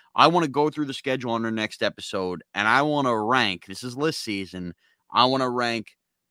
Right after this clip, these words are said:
where you think the best Giant road trips for the twenty twenty-two season, if you were taking a trip with your pals, would rank. Where we'd wanna go, where we wouldn't wanna go. Let's put 'em in order, the eight road games the Giants are playing this year. That'll be our tease for our next episode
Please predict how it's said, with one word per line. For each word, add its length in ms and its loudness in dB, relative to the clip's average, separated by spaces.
where 200 -4
you 280 -2
think 320 -4
the 80 -2
best 420 -4
Giant 420 -2
road 280 -4
trips 280 -8
for 120 -14
the 80 -10
twenty 320 -6
twenty-two 440 -10
season, 380 -12
if 80 -12
you 60 -6
were 80 -6
taking 260 -6
a 60 -8
trip 340 -6
with 140 -10
your 100 -6
pals, 600 -2
would 220 -10
rank. 360 -8
Where 300 -4
we'd 120 -4
wanna 240 4
go, 320 4
where 160 -4
we 140 -8
wouldn't 260 -6
wanna 160 -6
go. 480 -4
Let's 220 -4
put 180 -4
'em 100 -2
in 80 -4
order, 420 -4
the 180 -2
eight 160 -2
road 280 -2
games 260 -6
the 80 -10
Giants 360 -6
are 40 -20
playing 340 -10
this 180 -16
year. 140 -16
That'll 280 4
be 140 0
our 100 2
tease 340 -8
for 100 -2
our 160 2
next 380 -4
episode 500 -10